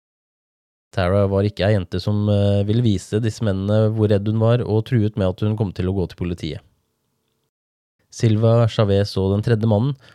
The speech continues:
holdt henne nede, mens Romero junior hentet en kniv og knivstakk Tara til døde. Sykkelen kastet de på en avfallsplass,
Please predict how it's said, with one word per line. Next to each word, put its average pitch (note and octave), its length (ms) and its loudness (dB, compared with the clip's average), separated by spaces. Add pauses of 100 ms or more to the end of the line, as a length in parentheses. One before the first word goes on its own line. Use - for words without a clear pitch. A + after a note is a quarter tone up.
(160)
holdt A#2+ 180 0
henne B2 160 2
nede, A#2 320 2
mens G2 240 -4
Romero G#2 640 2
junior A2+ 540 0
hentet F#2+ 380 -2
en A2+ 120 -2
kniv D3 380 -2
og - 100 -4
knivstakk F#2 480 -2
Tara F2 380 -2
til F#2 100 -4
døde. E2+ 260 -2 (1200)
Sykkelen C3+ 400 0
kastet G2 300 -2
de F2+ 80 -6
på G2 80 0
en G#2+ 80 -2
avfallsplass, G#2+ 720 -2